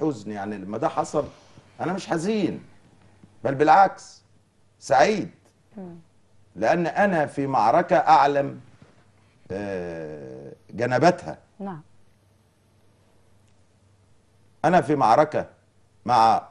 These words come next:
Speaker 1: الإيباك الأمريكي، منظمة الإيباك الأمريكية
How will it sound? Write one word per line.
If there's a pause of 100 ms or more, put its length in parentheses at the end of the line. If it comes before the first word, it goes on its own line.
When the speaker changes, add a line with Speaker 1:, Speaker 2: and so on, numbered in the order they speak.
(140)
Speaker 1:
الإيباك (1300)
الأمريكي، (220)
منظمة
الإيباك
الأمريكية